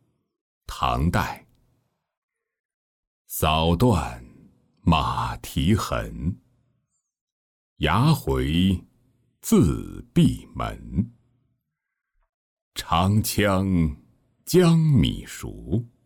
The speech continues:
小树早花春。象壁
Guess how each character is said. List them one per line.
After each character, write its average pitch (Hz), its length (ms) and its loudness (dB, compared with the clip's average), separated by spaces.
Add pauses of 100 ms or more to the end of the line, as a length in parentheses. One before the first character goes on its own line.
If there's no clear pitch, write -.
(1160)
小 67 520 -4
树 - 560 -2 (880)
早 - 480 -4 (160)
花 90 540 0
春。 107 520 2 (1800)
象 71 460 -2
壁 98 460 -4